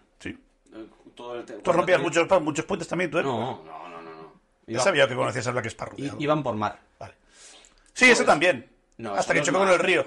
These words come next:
Speaker 2: Pero, ah, vale, no, iba a decir, iba a decir. Sí, cuando tenía la empresa de informática de importación, traímos un par de containers.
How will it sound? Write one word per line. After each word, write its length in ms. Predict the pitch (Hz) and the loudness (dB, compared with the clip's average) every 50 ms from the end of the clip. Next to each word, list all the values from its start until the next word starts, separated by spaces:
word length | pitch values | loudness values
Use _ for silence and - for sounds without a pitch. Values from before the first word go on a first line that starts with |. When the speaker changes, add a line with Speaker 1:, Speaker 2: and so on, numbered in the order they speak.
| - - | -4 -6
Speaker 2:
Pero, 160 | 139 127 120 - - | -6 -4 -4 -2 0
ah, 220 | 139 143 147 160 156 | 2 4 4 6 6
vale, 240 | 160 156 170 180 | 6 6 6 6
no, 60 | 151 143 151 151 | 4 2 2 2
iba 120 | 156 160 | 2 2
a 80 | 156 156 | 0 0
decir, 280 | 160 165 160 131 - - - - | -2 -4 -4 -6 -8 -12 -14 -8
iba 180 | 135 139 143 143 | -4 0 0 0
a 40 | |
decir. 380 | 143 139 131 147 147 123 - - - _ _ _ _ _ _ _ _ _ _ _ | 0 0 -2 -4 -4 -6 -6 -10 -18 _ _ _ _ _ _ _ _ _ _ _
Sí, 160 | - - 160 156 | -6 -4 -2 -2
cuando 220 | 165 160 156 139 | 0 0 -2 -2
tenía 180 | 131 131 131 131 | -2 -2 -4 -4
la 60 | 139 | -4
empresa 260 | 135 139 143 147 156 | -4 -4 -6 -6 -4
de 80 | 143 147 | -4 -4
informática 480 | 143 131 147 147 151 151 147 143 135 139 | -4 -2 -2 -2 -2 -2 -2 -2 -2 -2
de 60 | 135 | -2
importación, 600 | 127 120 127 - 127 123 - 165 151 139 151 170 - | -2 -4 -6 -8 -8 -8 -6 -6 -4 -4 -4 -6 -6
traímos 400 | - 117 117 120 127 127 127 - | -6 -6 -6 -6 -6 -8 -8 -8
un 540 | 156 156 156 156 147 147 147 143 139 127 - | -8 -6 -4 -4 -4 -4 -4 -6 -8 -6 -2
par 140 | - 135 123 | -2 -2 -2
de 80 | 123 117 | -2 -6
containers. 600 | 120 117 131 139 131 117 120 - - - - | -6 -4 -4 -4 -4 -4 -8 -10 -14 -20 -20